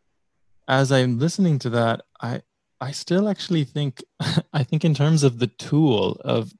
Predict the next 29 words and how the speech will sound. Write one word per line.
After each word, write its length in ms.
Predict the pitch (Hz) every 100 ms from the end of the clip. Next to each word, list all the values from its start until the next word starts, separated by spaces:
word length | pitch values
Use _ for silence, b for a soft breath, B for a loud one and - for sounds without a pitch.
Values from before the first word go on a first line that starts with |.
| -
tarka 440 | 113 110 113 101 -
or 140 | 117 113
vive-, 540 | 110 113 113 117 117 _
viveka 440 | 135 123 131 - 113
khyati 440 | - 135 139 120
and 100 | 107
how 140 | 101 127
that 180 | 127 -
fits 440 | - 131 - - _ _ _ _ _ -
as 220 | 123 117
the 100 | 131
kind 220 | - 123 110
of 100 | -
telos 600 | - 160 135 117 113 -
of 220 | 127 113
a 80 | 113
yoga 580 | 110 107 107 104 104 - _
sadhana, 720 | - - 120 131 120 104 101 120 _ _ _ _ _ _ _ _ _
I 120 | 135 151
do, 240 | 202 208 - 139
I 80 |
still 340 | 156 - 226 233
think 300 | - 190 - _ _ _ -
in 100 | 135
terms 340 | - 175 160
of 240 | 143 107 113
the 120 | 117
f-, 280 | 101 - _ _ 127
the 220 | 113